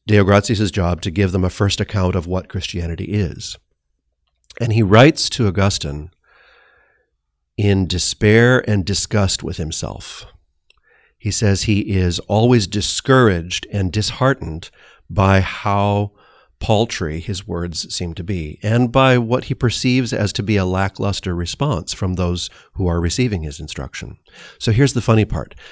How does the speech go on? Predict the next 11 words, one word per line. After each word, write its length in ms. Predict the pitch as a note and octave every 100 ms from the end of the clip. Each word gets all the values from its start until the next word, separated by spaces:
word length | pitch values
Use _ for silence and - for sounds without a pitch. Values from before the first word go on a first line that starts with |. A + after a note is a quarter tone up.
| -
Deogratias, 1080 | G#2 A2+ B2+ B2+ - A2 - E2 B1 - -
whose 200 | - G#2+
very 300 | F#2 G#2+ C3
name 520 | A#2 G#2 A2 G#2+ G2+ G#2
means 560 | G2+ G#2 F#2+ F2+ F#2+ - - -
"thanks 520 | - A#2 A2+ A#2+ -
be 260 | F2 G#2+ G2+
to 160 | -
God," 560 | E2+ G2 F#2 C#2+ C#2 G2+ - - - - -
is 160 | A2+ F#2
grumpy 560 | A2 G#2+ G#2+ C2 -